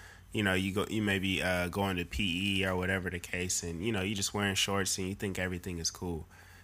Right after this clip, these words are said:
And it wasn't until social media came about that we realized that, um, women are actually out here looking for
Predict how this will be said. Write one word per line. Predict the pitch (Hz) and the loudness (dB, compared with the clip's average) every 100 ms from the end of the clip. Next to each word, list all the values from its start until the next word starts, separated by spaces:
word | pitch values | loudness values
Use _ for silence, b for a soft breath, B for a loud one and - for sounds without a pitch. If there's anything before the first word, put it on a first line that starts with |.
| b - | b -2
And | 110 104 | 2 6
it | |
wasn't | 107 123 120 | 8 8 8
until | 110 - 107 | 4 6 4
social | 98 110 101 98 | 6 4 2 2
media | 92 107 98 87 | 2 2 2 0
came | - 92 | -2 0
about | 87 82 85 82 - | 0 0 0 -2 -4
that | 80 78 - - - - - | -4 -4 -6 -14 -20 -20 -6
we | 98 95 | -2 0
realized | 87 92 95 90 87 82 85 - | 0 0 4 4 4 2 -2 -4
that, | 82 80 - - - - - - - | -4 -2 -4 -8 -20 -20 -20 -10 -4
um, | 87 80 80 85 | -4 -4 -6 -6
women | 92 110 135 117 | 0 2 2 2
are | |
actually | 80 90 - - 92 85 | 0 0 0 -2 0 0
out | 95 | 0
here | 98 92 | 2 0
looking | 82 90 98 - 87 82 | 0 -2 -2 -2 -4 -4
for | - 90 85 82 85 | -4 -2 0 -2 -4